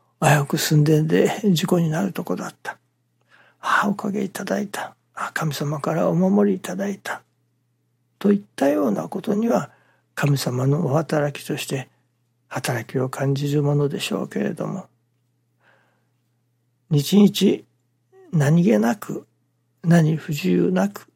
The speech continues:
というのでしょうかね。いわゆる普通に生活している分には、なかなかその普通に生活していることが、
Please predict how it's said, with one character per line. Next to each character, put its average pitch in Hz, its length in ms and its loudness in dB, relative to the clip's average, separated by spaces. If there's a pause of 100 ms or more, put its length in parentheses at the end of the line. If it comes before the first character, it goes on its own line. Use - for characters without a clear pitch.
と 143 120 2
い 135 60 4
う 135 60 0
の 151 100 -2
で 165 80 -6
し - 140 -6
ょ 160 80 -8
う 170 60 -12
か - 140 -8
ね。 202 280 0 (1600)
い 151 40 0
わ 175 120 6
ゆ 240 80 4
る 202 200 2
普 - 160 -8
通 208 320 4
に 214 140 4
生 208 260 2
活 190 360 -4
し - 80 -6
て 185 140 0
い 175 80 2
る 180 140 0
分 180 260 -2
に 139 80 -8
は、 - 240 -8 (240)
な 151 100 -6
か 165 140 -4
な 170 100 -4
か - 300 -4 (380)
そ 139 100 2
の 147 140 4
普 - 120 -14
通 196 280 6
に 196 140 8
生 - 260 2
活 180 320 -2
し - 100 -4
て - 160 0
い 185 60 2
る 214 100 -4
こ - 160 -10
と - 120 -10
が、 - 180 -8